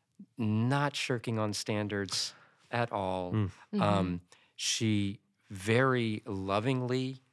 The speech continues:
Speaker 1: redirects, um, and, uh, and, and so it's, so she's not intimidating. She's, she's approachable.
Speaker 3: Yeah.
Speaker 1: Um, she allows,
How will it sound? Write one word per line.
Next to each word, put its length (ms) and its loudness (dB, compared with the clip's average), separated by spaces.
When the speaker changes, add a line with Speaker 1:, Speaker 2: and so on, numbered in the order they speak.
Speaker 1:
redirects, 880 0
um, 600 0
and, 680 -4
uh, 540 -8
and, 260 -4
and 160 2
so 400 4
it's, 300 0
so 260 4
she's 240 0
not 180 4
intimidating. 720 -2
She's, 380 -10
she's 220 -8
approachable. 840 -2
Speaker 3:
Yeah. 100 -6
Speaker 1:
Um, 540 0
she 300 2
allows, 800 2